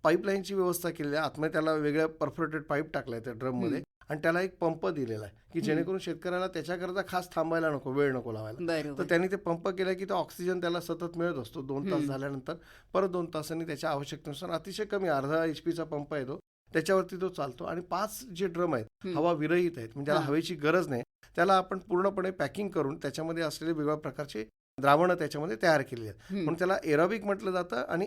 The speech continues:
Speaker 1: अनएरोबिक. कारण
Speaker 2: हम्म.
Speaker 1: एरोबिक म्हणून जे हवा सहित आहे त्याच्यातनं निर्माण झालेले जे काही जैविक आहे पदार्थ, तो जेव्हा आपण जमिनीत टाकतो त्यावेळेला तो जास्तीत जास्त कार्बन फिक्स करतो, जो
Speaker 2: हम्म.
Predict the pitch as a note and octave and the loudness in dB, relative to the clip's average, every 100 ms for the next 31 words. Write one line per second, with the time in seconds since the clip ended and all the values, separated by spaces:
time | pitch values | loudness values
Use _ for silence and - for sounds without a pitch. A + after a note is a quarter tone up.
0 | - F3 E3 C3+ A2+ G#2+ - E3+ D#3+ C3+ | 2 4 4 2 0 -2 -4 -2 0 2
1 | D3+ E3+ G3+ G#3 F#3 F#3 F3+ E3+ D#3 F3 | 2 2 0 -4 -4 -2 -2 2 4 4
2 | F3 F3 F3 B2 - _ _ - C#3 F3 | 4 0 2 -2 -4 _ _ -4 -2 0
3 | F3+ G#3+ G#3+ F3 E3+ F3+ E3 D#3+ F3 E3 | 0 0 0 2 2 0 0 0 0 2
4 | E3+ E3+ D3 D3+ E3 D#3 C3 B2 A#2+ E3 | 0 0 2 4 4 2 -2 -4 -6 -8
5 | E3 F3 E3 E3 E3+ - C3+ D3 C3+ D3+ | -4 -2 0 0 0 -4 0 0 2 0
6 | D#3 D3+ - C#3 B2 - _ - D#3+ F#3 | 2 2 2 0 -2 -6 _ 4 6 8
7 | G#3 D#3+ C#3 - E3+ D#3+ D#3+ F#3 D3+ C#3 | 6 4 2 2 0 0 0 -2 0 0
8 | D#3 E3 D3 - - A2+ E3 E3 B2+ - | 0 -2 -4 -6 -8 -8 -4 -2 4 6